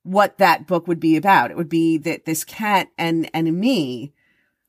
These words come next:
although we each had different challenges and different struggles, facing those challenges in life side by side and helping each other through them,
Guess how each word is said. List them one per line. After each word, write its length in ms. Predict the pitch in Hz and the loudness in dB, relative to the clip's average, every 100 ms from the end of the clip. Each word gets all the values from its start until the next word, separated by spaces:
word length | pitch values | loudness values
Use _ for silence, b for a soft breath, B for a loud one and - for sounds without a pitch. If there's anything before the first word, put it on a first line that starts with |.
| _ _ | _ _
although 380 | 208 208 214 220 | 2 2 2 2
we 240 | 196 185 185 | 0 -2 -4
each 260 | 156 190 | -4 -4
had 200 | 208 175 | -2 -2
different 320 | 190 180 185 | -2 -2 -2
challenges 500 | - 170 170 170 170 | -2 0 2 0 0
and 100 | 165 | -2
different 360 | 165 151 165 - | -2 -4 -6 -6
struggles, 720 | - 254 247 190 175 170 - - _ _ _ | -2 0 0 0 0 -2 -6 -12 _ _ _
facing 880 | - 254 262 - 214 196 185 175 - | -2 2 2 2 0 0 0 -2 -4
those 200 | 170 175 | -2 -2
challenges 600 | - 202 190 180 175 165 | -2 -2 0 0 -2 0
in 100 | 165 | 0
life 220 | 156 156 | 0 -2
side 340 | - 160 165 151 | 2 2 2 0
by 140 | 147 | 0
side 400 | 147 120 92 82 | 0 -4 -4 -6
and 160 | - 160 | -4 -4
helping 340 | 170 170 180 | -4 -4 0
each 220 | 170 - | 0 0
other 400 | 160 151 151 143 | -2 0 -2 -2
through 440 | 147 - 185 233 220 | -6 -12 -4 -2 0
them, 540 | 175 156 151 143 139 | 0 0 0 -2 -4